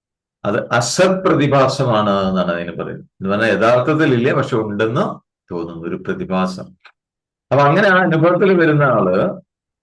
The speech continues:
അദ്ദേഹത്തിന്റെ ശരീരവും ഇന്ദ്രിയങ്ങളും എല്ലാ സമയത്തും കർമ്മം ചെയ്താലും അതൊന്നും അദ്ദേഹത്തിന് ബന്ധനത്തിന് കാരണമാവില്ല എന്നാണ്. അപ്പോ ആത്മജ്ഞാനിയെ സംബന്ധിച്ച്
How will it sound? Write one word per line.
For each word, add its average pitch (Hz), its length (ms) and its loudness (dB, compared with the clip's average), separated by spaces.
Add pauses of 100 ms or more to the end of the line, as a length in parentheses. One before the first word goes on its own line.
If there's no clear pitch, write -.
(220)
അദ്ദേഹത്തിന്റെ 160 500 2
ശരീരവും 156 680 4
ഇന്ദ്രിയങ്ങളും 147 760 4
എല്ലാ 139 600 4
സമയത്തും 135 600 0
കർമ്മം 120 340 2
ചെയ്താലും 104 760 0
അതൊന്നും 95 560 -2
അദ്ദേഹത്തിന് 110 460 0
ബന്ധനത്തിന് 131 960 0
കാരണമാവില്ല 95 680 -2
എന്നാണ്. 80 560 -8 (2750)
അപ്പോ 165 440 0
ആത്മജ്ഞാനിയെ 175 840 0
സംബന്ധിച്ച് 127 960 2